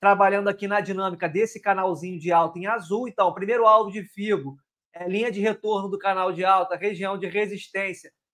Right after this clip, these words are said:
se você olhar aqui pra lado esquerdo do gráfico, também tem um topo anterior aqui nessa região, ó. Então, isso aqui era uma região natural que ele agarrasse, sentisse, entra no movimento de correção,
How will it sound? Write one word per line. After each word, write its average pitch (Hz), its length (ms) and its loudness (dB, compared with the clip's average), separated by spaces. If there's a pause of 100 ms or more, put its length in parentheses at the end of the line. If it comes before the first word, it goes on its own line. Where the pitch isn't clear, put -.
se - 160 -8
você 202 280 2
olhar 202 260 6
aqui 196 320 -2
pra 185 180 -2
lado 185 240 2
esquerdo 190 360 -4
do 185 100 -2
gráfico, 170 480 2
também 185 260 -4
tem 202 120 -6
um 196 100 -12
topo 196 300 -4
anterior 180 520 -2
aqui 170 220 -6
nessa 175 220 -6
região, 170 540 0
ó. 139 180 0 (340)
Então, 240 300 0
isso 277 120 -2
aqui 233 140 -4
era 233 100 0
uma 233 120 -4
região 220 340 -2
natural 226 480 4
que 208 80 -6
ele 190 80 0
agarrasse, 190 680 4
sentisse, 202 560 -12 (300)
entra 247 340 0
no 214 100 -4
movimento 202 400 -2
de - 80 -20
correção, 214 560 -4